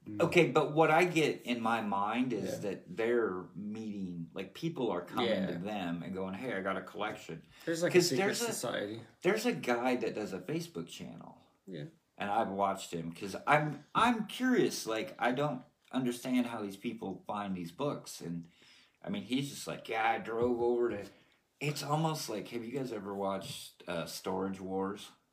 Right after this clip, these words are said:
Speaker 1: Yes.
Speaker 3: Yeah.
Speaker 2: It's like that. It's like, "Yeah, I'm driving out to Goddard today, and, you know, then I went over to wherever, but I got a line on this," and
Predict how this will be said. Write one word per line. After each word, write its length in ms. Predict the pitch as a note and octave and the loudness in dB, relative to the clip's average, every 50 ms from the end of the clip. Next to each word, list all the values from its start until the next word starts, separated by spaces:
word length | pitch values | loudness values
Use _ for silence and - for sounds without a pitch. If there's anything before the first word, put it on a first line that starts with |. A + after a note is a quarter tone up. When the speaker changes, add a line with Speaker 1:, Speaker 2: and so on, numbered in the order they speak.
| - | -10
Speaker 1:
Yes. 220 | G#2+ G2+ - - - | -8 -6 -6 -6 -6
Speaker 3:
Yeah. 60 | - A2 A2 - _ _ _ _ _ _ - - | -8 -10 -12 -16 _ _ _ _ _ _ -6 -6
Speaker 2:
It's 200 | A#2 A2+ - D3 | -4 -2 2 4
like 280 | D#3 D3+ C3+ - F#2+ | 4 4 4 2 0
that. 440 | G#2 A2 G#2+ E2+ - - - - - _ _ _ _ _ _ - - | 2 4 4 4 2 -2 -6 -12 -20 _ _ _ _ _ _ -12 -10
It's 180 | - - - | -8 -6 -2
like, 360 | A#2 A2 F2+ D#2 - - - _ _ _ _ | 0 0 0 0 -2 -6 -16 _ _ _ _
"Yeah, 220 | - A#2 B2+ C3 | 0 2 4 6
I'm 260 | C3 B2+ B2 A#2+ - - | 6 6 6 4 0 0
driving 480 | C3 B2 A#2+ C#3 C#3 B2+ B2 B2 A#2+ | 0 4 4 4 4 4 2 2 2
out 360 | A#2+ B2+ B2+ B2+ - - - | 4 4 4 2 2 -2 -6
to 500 | - B2 A2+ A2+ A2 A2 G#2+ G#2 G2 - - - _ _ _ _ - F#2+ F2 E2+ | -2 0 2 4 4 4 4 2 0 0 -4 -12 _ _ _ _ -16 -14 -6 0
Goddard 680 | A2+ G#2+ A2 A2+ A2 G#2 G#2 G2 G2 G2 G2 F#2+ F#2+ | 2 4 4 4 2 2 0 -2 -2 -2 -4 -6 -6
today, 720 | - - F#2 E2 G#2 G2 F#2+ F#2+ G2 G2 G2 G2 G2+ G2+ F#2 | -8 -10 -6 -2 2 2 4 4 4 2 2 0 0 0 0
and, 220 | F2 F#2 F#2 E2+ - | -2 -2 -4 -6 -4
you 140 | F#2+ G#2+ G#2 | -2 -2 -2
know, 140 | G2 F#2+ | -2 -2
then 180 | F#2 G2+ G#2+ G#2 | -2 -2 -2 0
I 80 | G#2 G2+ | -2 -2
went 240 | F#2+ G#2+ A2 G#2 | -2 -2 -2 0
over 260 | G2+ G2+ G#2+ G2+ G#2 G2 | 0 0 0 0 -2 -2
to 80 | F#2+ F#2 | 0 0
wherever, 760 | F#2+ G#2 G2+ G2+ G2+ G2+ G2+ G2+ F2+ F2+ F#2 F#2 F#2 F#2 | 2 2 4 4 4 4 4 2 2 0 0 0 0 -2
but 180 | E2+ E2+ F2+ F2 | -2 -2 -2 -2
I 80 | F#2 F#2 | 0 0
got 160 | G2 G2+ F#2+ | 0 0 0
a 60 | F#2 | 0
line 340 | F#2 F#2+ G2 G2 G2+ G2 G2 | 0 0 0 -2 -2 -2 -4
on 240 | F#2+ F#2+ F#2 F#2 F#2+ | -4 -4 -4 -4 -4
this," 480 | G#2 G2+ F#2+ G2+ G#2 G2+ - - - | -4 -2 -4 -4 -4 -6 -8 -10 -8
and 280 | F2 F2 E2+ E2+ E2+ | -6 -4 -4 -4 -4